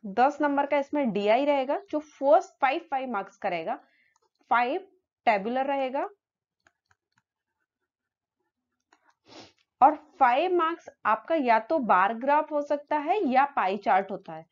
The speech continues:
इससे बाहर कोई भी हमारा डीआई नहीं जाएगा। फ़ाइव मार्क्स का आपको either मिलेगा equations, that is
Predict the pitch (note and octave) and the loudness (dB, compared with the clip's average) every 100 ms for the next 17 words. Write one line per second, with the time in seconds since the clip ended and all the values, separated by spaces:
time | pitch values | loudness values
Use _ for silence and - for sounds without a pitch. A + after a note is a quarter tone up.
0 | _ _ _ _ - D4+ F#4+ D#4 A#3 A3+ | _ _ _ _ -6 0 2 4 2 0
1 | C#4 C#4+ B3+ C4+ A#3+ G#3+ A3 F#3 E3+ E3 | -2 0 -2 -2 -2 -2 -4 -4 -6 -6
2 | D#3+ D#3 D#3 D#3+ F3+ _ _ _ _ _ | -10 -12 -16 -16 -18 _ _ _ _ _
3 | _ _ F#4 B3+ D4 G4 F4 B3+ - - | _ _ 2 4 4 0 2 2 2 -2
4 | - E4+ - A3 - F4 - - A3+ A3+ | -2 -2 0 -2 0 -2 -2 -4 -4 2
5 | D#4+ G4 F4 D#4 D#4 E4 - A#3+ - A3+ | 2 4 2 2 2 -2 -4 -12 -4 -4
6 | A3 - C4 G#4 - _ - F#3 G#3 G3 | -4 -4 -6 -6 -12 _ -4 2 2 0